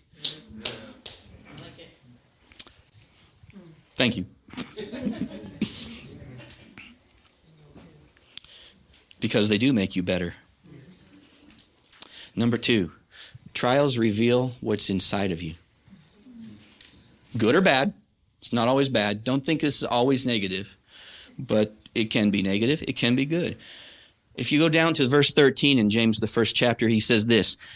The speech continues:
"Let no one say when he is tempted, 'I'm being tempted by God,' for God cannot be tempted with evil, and he himself tempts no one. But each person is tempted when he is lured and enticed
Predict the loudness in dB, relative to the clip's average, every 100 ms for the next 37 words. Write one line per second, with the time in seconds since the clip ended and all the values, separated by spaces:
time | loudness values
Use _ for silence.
0 | -2 4 6 8 6 8 6 6 6 6
1 | 6 4 4 4 2 2 2 2 4 4
2 | 4 4 4 2 2 0 2 2 2 2
3 | 0 -2 -6 -2 2 2 2 -2 0 0
4 | 0 -2 0 2 2 2 0 0 0 0
5 | -2 -6 -14 -20 -6 -2 2 4 6 4
6 | 4 4 2 0 0 0 -2 -2 0 2
7 | 0 -4 -12 -20 -20 -10 -4 2 2 2
8 | 0 2 2 2 2 0 0 0 0 0
9 | 0 2 2 2 2 4 4 4 2 0
10 | 2 2 0 0 0 -2 -4